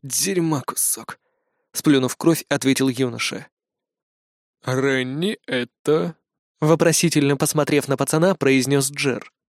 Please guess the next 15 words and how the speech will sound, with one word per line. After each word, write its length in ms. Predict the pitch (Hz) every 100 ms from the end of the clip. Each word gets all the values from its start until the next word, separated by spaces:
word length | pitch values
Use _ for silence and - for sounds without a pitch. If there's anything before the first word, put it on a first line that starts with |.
| _ _
«Тот 220 | 170 165
высокий 460 | 175 165 196 165 180
урод. 500 | 180 175 147 - - _ _ _ _ -
Один 380 | - 165 185
из 100 | 185
капитанов 560 | - 170 185 196 190 147
нашей 260 | 180 160 170
церкви. 600 | - 180 131 - - - _ _ _ _ -
Перебежал 520 | 247 254 254 240 233
к 80 | 247
вам!» 340 | 254 175 - - _ _ _ _ _ _ -
«А 220 | 127 127
он 260 | 123 123
откуда 400 | 123 120 156 160
знает?» 540 | 175 175 175 180 170